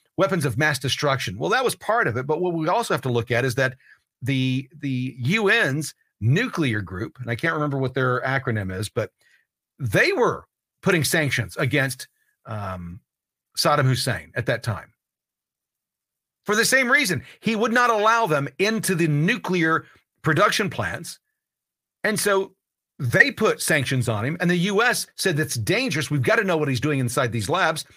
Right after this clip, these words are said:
So that's how it started. The initial invasion was not over true weapons of mass destruction, but they had, they had to lie about it. And again,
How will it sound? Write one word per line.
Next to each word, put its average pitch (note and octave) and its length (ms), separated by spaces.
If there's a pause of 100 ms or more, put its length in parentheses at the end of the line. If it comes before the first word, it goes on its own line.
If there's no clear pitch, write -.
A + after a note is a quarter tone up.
(120)
So G#3 160
that's A3 360
how F#3 180
it F3+ 80
started. F#3 360 (200)
The F3+ 100
initial A3+ 400
invasion E3+ 500
was D3+ 160
not F3+ 160
over D#3+ 340 (200)
true A3 260
weapons D#3 320
of B2+ 100
mass B2+ 240
destruction, A2 600 (480)
but D3+ 240
they E3 100
had, D#3 240
they C3 140
had C3+ 160
to G3 80
lie A#3+ 220
about C3+ 260
it. - 80 (380)
And D3 100
again, F#3+ 400